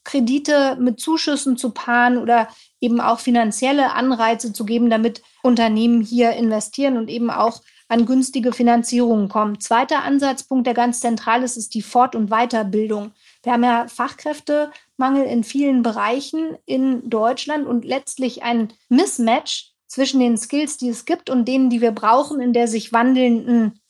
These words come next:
Wirtschaft. Dritter Ansatzpunkt ist die Infrastruktur. Da gibt's tatsächlich noch Bereiche, in denen wir also großen Handlungsbedarf haben. Einmal um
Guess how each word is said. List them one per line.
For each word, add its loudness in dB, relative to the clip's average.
Wirtschaft. 0
Dritter 0
Ansatzpunkt 0
ist -6
die -4
Infrastruktur. -4
Da 2
gibt's -8
tatsächlich -2
noch -6
Bereiche, -2
in 0
denen 0
wir 2
also 0
großen -2
Handlungsbedarf 0
haben. 0
Einmal 2
um 0